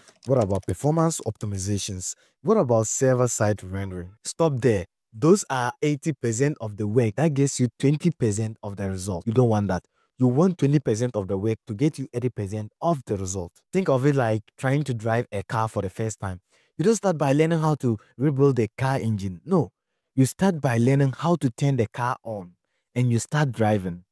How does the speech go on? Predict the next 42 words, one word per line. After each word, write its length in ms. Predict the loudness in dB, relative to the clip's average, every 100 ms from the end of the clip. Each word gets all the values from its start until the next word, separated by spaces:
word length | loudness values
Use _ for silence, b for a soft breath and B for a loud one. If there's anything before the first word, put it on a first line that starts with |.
| _ _ -4
Then 360 | -2 0 -2 -6
the 100 | -8 -4
other 220 | -2 -4
things 320 | -4 -6 -6
comes 300 | -4 -4 -4 -6
later. 500 | -4 -4 -4 -10 -12 -4
Just 280 | 0 0 0
start 280 | -4 -4 -2
building, 380 | 2 2 2 0
and 120 | 0
always 480 | 2 4 4 4 0
remember, 360 | -2 -2 -2
you 120 | -2 0
are 40 |
not 200 | 0 2
building 260 | 2 2 0
the 100 | 0
next 240 | -2 0
Facebook 360 | 0 2 -2 -8 -10
in 160 | -10
one 220 | -8 -6
day, 180 | -6 -8 -6
but 160 | -4 0
instead, 400 | 0 0 -2 -2 -4
you 100 | -2
are 80 | -2
trying 240 | 0 -2 0
to 100 | 0
build 360 | 4 4 4 -2
your 140 | -6
first 380 | -2 0 0 2
working 380 | 0 2 -2 -2
project. 320 | -4 -2 -2
So 80 | 0
let's 200 | 0 2
head 140 | 0 2
to 40 |
the 140 | 2 0
sponsor 340 | -2 -2 2
of 180 | 0 0
this 140 | -6
video, 320 | -4 -4 -4